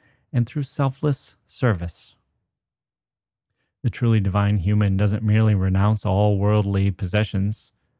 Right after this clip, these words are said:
or simply stop acting in the world. Stopping acting, ceasing action, is itself a kind of action. Krishna points out.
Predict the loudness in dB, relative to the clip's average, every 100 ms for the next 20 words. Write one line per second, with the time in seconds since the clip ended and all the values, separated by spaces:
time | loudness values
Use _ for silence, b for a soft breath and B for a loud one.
0 | _ -2 0 0 0 0 0 0 0 0
1 | 0 2 2 2 2 2 0 -6 b b
2 | b b _ -2 -2 0 0 0 -2 _
3 | _ -4 -4 -2 -6 -4 -4 -2 0 -2
4 | 0 -2 -2 -4 -4 -6 -10 _ _ _
5 | _ -6 -4 -4 -4 -2 -2 -2 -4 -2
6 | -2 -2 -4 -6 -10 -10 -12 _ _ _
7 | _ _ _ _ _ _ _ _ _ _
8 | _ _ _ _ _ _ _ _ _ _
9 | _ _ _ _ -4 -4 -2 -4 -4 -6
10 | -6 -4 -4 -2 -4